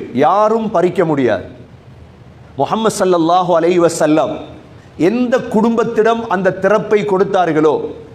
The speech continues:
இன்றும் அதே குடும்பத்திடம்தான் அந்த திறப்பு இருக்கிறது. ஏனென்றால் காபா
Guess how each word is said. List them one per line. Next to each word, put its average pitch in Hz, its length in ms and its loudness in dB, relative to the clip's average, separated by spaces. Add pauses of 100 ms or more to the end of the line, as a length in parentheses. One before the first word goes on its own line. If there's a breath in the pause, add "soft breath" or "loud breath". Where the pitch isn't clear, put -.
(420 loud breath)
இன்றும் 233 640 0
அதே 208 380 4
குடும்பத்திடம்தான் 214 880 0
அந்த 190 200 0
திறப்பு 180 280 0
இருக்கிறது. 113 360 -4 (1160)
ஏனென்றால் 135 560 0 (540)
காபா 185 600 2